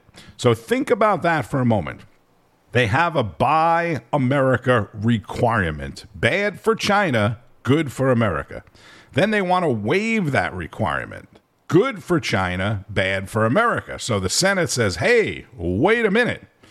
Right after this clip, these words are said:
That's bad for America." And then the president vetoes it. What in the world could be the reason for that? I mean, what's the purpose? Think about it. Why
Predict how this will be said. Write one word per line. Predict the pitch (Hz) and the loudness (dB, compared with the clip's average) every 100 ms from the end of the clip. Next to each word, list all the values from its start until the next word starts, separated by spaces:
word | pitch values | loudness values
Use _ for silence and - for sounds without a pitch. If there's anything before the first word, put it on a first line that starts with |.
| - - | -20 -2
That's | 160 104 | -2 0
bad | 101 120 160 - | -2 0 -2 0
for | 180 | 0
America." | 202 240 233 160 69 67 - | 2 2 2 -2 -6 -10 -2
And | 104 92 | -2 0
then | 131 | -2
the | 107 | -4
president | - - 233 113 95 101 - _ _ | 0 2 2 0 -4 -4 -8 _ _
vetoes | 123 262 180 82 71 | -2 0 2 -2 -4
it. | 58 - _ _ | -12 -16 _ _
What | 120 226 - | 2 2 0
in | 156 123 | 0 0
the | |
world | 92 95 170 175 160 - | -2 0 2 2 0 -4
could | 139 | -4
be | 107 | -2
the | 139 117 | -2 -2
reason | 92 117 185 151 139 127 | -2 -2 0 0 0 -2
for | - 120 | 0 0
that? | 101 - - _ _ _ - | 0 -2 -10 _ _ _ -2
I | |
mean, | 104 110 113 | 2 4 4
what's | 226 - | 2 2
the | - | -4
purpose? | 170 156 131 - - - - _ _ _ _ _ | -2 0 0 -4 -10 -14 -16 _ _ _ _ _
Think | - 180 160 | 0 0 2
about | 113 78 | 0 0
it. | 69 | -4
Why | - 104 147 180 185 180 175 107 | -2 2 4 4 4 2 0 -4